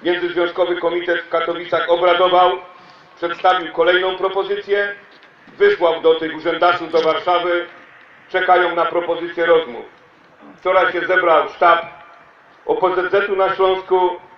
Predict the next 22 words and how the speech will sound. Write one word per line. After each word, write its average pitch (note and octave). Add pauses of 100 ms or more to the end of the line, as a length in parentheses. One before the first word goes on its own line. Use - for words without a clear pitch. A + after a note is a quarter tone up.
(140)
jutro F3+
jest E3+
Komitet F3+
Krajowy F3
Solidarności. E3+ (920)
We F3
wtorek F#3+
będzie E3
wspólny, F3+
jeżeli F3
nic F#3
się F3+
nie F3
zmieni, D3
wspólny F3+
komitet E3+
wszystkich F3
związków E3
zawodowych D#3+
krajowych. - (1000)
Co F3
dalej F#3+